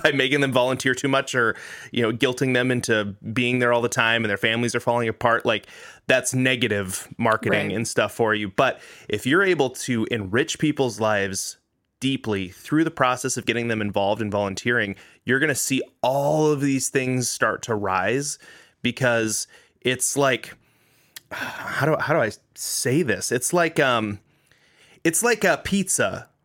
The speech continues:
Speaker 1: right? Like, and the volunteers is the quality of ingredients. There's only so much you can do with pizza if you got bad ingredients.
Speaker 2: Mm.
Speaker 1: But when you got really good ingredients, it's kind of like,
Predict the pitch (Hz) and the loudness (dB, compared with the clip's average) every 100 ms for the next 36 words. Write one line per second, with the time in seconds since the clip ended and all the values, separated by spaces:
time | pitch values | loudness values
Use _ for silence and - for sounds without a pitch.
0 | - 131 151 - 139 120 - _ 143 151 | -2 2 2 2 0 0 -4 _ 2 2
1 | 131 143 165 156 - 135 160 160 147 123 | 4 2 2 0 0 2 2 2 0 0
2 | 131 - - 139 135 123 110 104 120 107 | -2 2 4 4 2 0 0 0 0 -2
3 | 80 - - 143 143 156 202 240 - 151 | -4 -8 -2 0 2 2 2 2 0 2
4 | 160 160 139 147 123 107 113 120 123 - | 2 0 0 0 0 0 0 2 0 -2
5 | 117 113 - 135 113 123 113 98 110 104 | -4 -2 0 0 0 2 2 2 2 2
6 | 104 95 101 98 90 - - - _ _ | 0 -4 -4 -4 -8 -10 -10 -12 _ _
7 | 123 180 170 170 147 117 131 139 175 175 | -10 -8 -6 -2 2 2 4 2 2 2
8 | 110 90 107 127 139 117 98 110 123 113 | 0 -4 0 2 2 0 2 2 2 0
9 | 104 107 123 175 190 - 127 127 - 147 | 0 0 0 0 -2 -2 -4 -4 0 2
10 | 156 143 117 101 - | 2 2 0 -2 -14